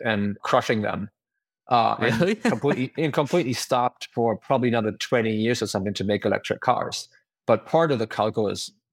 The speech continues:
Speaker 1: surely was, A, certainly the technology perhaps wasn't, you know, where it was today, but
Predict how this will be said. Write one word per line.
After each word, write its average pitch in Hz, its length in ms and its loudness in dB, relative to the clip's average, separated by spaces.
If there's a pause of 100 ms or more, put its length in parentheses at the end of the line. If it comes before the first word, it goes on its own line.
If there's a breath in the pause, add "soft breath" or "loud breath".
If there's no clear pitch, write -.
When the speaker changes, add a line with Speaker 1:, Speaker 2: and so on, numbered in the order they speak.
(240)
Speaker 1:
surely 143 520 2
was, 104 260 -2
A, 160 320 2
certainly 127 320 0
the 107 80 -2
technology 107 580 0
perhaps 110 340 0
wasn't, 104 440 0 (100)
you 127 160 2
know, 110 80 4
where 104 220 2
it 101 100 -2
was 104 220 0
today, 104 260 2
but 113 260 -2